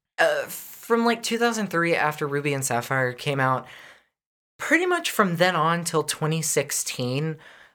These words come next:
Pokemon was kind of for the nerds. It was for the kids who liked drawing anime characters or reading manga or didn't play a sport at school.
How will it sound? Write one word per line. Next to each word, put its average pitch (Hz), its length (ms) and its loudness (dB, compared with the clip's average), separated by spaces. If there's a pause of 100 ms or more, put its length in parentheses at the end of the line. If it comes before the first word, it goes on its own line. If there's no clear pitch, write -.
(140)
Pokemon 208 640 0
was 165 160 -2
kind 160 260 -2
of 147 80 -2
for 147 300 0
the 131 80 -2
nerds. 117 680 -2
It 139 180 2
was 151 220 2
for 147 260 0
the 139 100 -2
kids 135 500 0
who 123 500 0 (360)
liked 147 380 -2
drawing 131 580 0
anime 117 520 -2
characters 107 580 -4
or 107 60 -6
reading 127 440 -6
manga 113 580 0
or 110 440 -2 (1120)
didn't 190 300 2
play 175 240 4
a 170 80 2
sport 151 520 2
at 127 220 0
school. 110 680 0